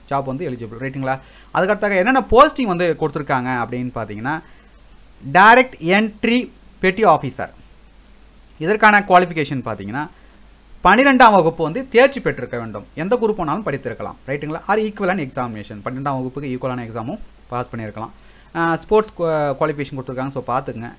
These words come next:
ஆ, டீம் கேம்ஸு, இண்டிவிஜுவல் ஈவெண்ட்ஸ் வந்து கொடுத்துருக்காங்க. வயது வரம்பு அப்படின்னு பார்த்தீங்கன்னா பதினேழில் இருந்து இருபத்தி இரண்டு வயதிற்குள்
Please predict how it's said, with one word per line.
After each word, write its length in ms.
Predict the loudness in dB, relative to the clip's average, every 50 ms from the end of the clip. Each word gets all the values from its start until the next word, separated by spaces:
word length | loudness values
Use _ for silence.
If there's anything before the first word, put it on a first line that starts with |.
| -12
ஆ, 220 | -10 -8 -8 -8 -8 -8
டீம் 220 | -10 -10 -10 -8
கேம்ஸு, 340 | -8 -8 -8 -8 -10 -10 -10
இண்டிவிஜுவல் 460 | -10 -8 -8 -8 -10 -8 -10 -10 -10 -10
ஈவெண்ட்ஸ் 180 | -12 -12 -12 -12
வந்து 180 | -12 -14 -14 -14
கொடுத்துருக்காங்க. 440 | -16 -18 -18 -16 -14 -14 -12 -12 -14 -16 -20 -20 -20 -20 -8 -2
வயது 340 | 0 2 2 2 0 2 4
வரம்பு 320 | 4 4 4 2 0 0
அப்படின்னு 420 | 0 0 0 -2 -2 -4 -6 -6 -6 -8
பார்த்தீங்கன்னா 500 | -8 -8 -8 -10 -12 -10 -10 -10 -10 -12 -10 -2
பதினேழில் 840 | 2 4 4 4 4 2 4 4 4 6 6 6 4 4 2 2 0
இருந்து 480 | 0 0 -2 -2 -2 -2 -2 -2 -2 0
இருபத்தி 520 | 2 4 4 4 2 0 -2 -6 -6 -4
இரண்டு 420 | -2 -2 -2 -2 -2 -2 -4 -4 -2
வயதிற்குள் 600 | -4 -2 -2 -2 -4 -8 -10 -4 -4 -4 -4